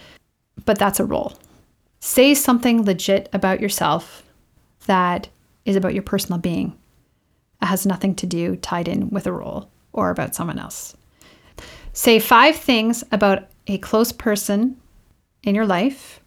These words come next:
or a partner that have nothing to do with their relationship to you. It can be things that they do in the community.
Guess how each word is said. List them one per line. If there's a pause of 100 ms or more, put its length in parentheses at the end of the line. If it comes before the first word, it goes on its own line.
(680)
or
a
partner (720)
that
have
nothing
to
do
with
their
relationship
to
you. (1120)
It
can
be
things
that
they
do
in
the
community.